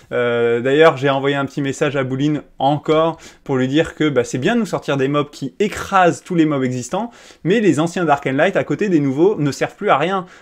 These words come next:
Euh, si on regarde, euh, les, les anciens Dark and Light qui n'ont pas pris des ups, bah, ils sont bien, bien en dessous des nouveaux Dark and Light. Et donc, eh ben, les,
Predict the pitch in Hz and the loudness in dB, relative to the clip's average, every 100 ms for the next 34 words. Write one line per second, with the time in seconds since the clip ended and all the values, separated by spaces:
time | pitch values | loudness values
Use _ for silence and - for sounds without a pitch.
0 | _ 131 123 123 117 - 180 147 143 160 | _ 0 2 2 -2 -2 -2 0 4 4
1 | 156 147 135 127 123 123 120 120 120 123 | 4 2 0 2 0 0 0 0 0 -2
2 | 123 160 175 165 156 156 156 135 160 170 | -2 -4 0 0 0 -2 -2 -2 -2 0
3 | 160 127 151 202 - _ _ 139 165 196 | 0 2 2 0 -10 _ _ -2 -2 -4
4 | 170 135 120 139 190 233 185 190 185 151 | -8 -8 -8 -8 -2 0 0 -2 -2 -2
5 | 139 180 196 139 123 175 156 147 147 170 | -4 -8 -8 -4 2 2 2 0 0 2
6 | 160 - 131 131 147 170 113 - - _ | 0 -2 -4 0 0 0 -6 -12 -20 _
7 | 143 139 165 185 - _ _ - 117 135 | -4 0 0 -2 -8 _ _ -8 -2 0
8 | 151 - 127 | -2 -4 -6